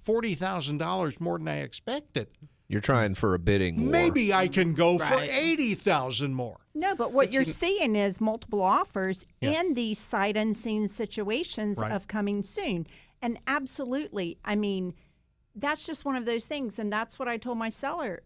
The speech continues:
Speaker 4: You know, I said, "We could take this offer, or we could let, 'cause we had other showings scheduled, or, you know, we can w-,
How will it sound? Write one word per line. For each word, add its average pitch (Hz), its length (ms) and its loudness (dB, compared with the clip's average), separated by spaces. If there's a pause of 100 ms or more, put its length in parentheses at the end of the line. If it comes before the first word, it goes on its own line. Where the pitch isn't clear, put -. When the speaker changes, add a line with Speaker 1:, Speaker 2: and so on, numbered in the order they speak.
(140)
Speaker 4:
You 240 100 -8
know, 226 160 -6
I 226 120 -8
said, 214 340 -6 (1300)
"We 262 240 -2
could 269 460 0 (200)
take 247 260 -6
this 277 220 -8
offer, 359 460 -10 (840)
or 302 460 0 (640)
we 262 120 -8
could 311 160 -8
let, 220 240 -6
'cause 254 160 -14
we 254 100 -6
had 240 140 -4
other 196 200 -2
showings 233 480 -4
scheduled, 247 540 -6 (100)
or, 262 420 -6 (760)
you 254 120 -4
know, 214 180 -2
we 226 160 -4
can 247 160 -4
w-, 214 200 -4